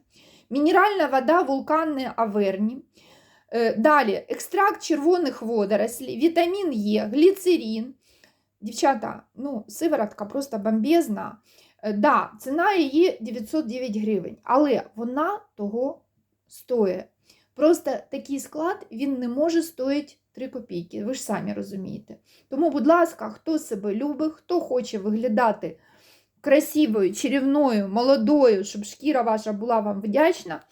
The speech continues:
замовляйте цю сиворотку. На собі економити не можна. А я, е, оставлю під цим відео посилання для тих, хто хоче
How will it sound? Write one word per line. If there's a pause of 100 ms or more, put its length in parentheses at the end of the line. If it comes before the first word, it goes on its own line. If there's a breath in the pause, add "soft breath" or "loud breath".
(440 soft breath)
замовляйте
цю
сиворотку. (1080 soft breath)
На
собі (240)
економити
не
можна. (680 loud breath)
А
я, (340)
е,
оставлю
під
цим (160)
відео
посилання
для
тих,
хто
хоче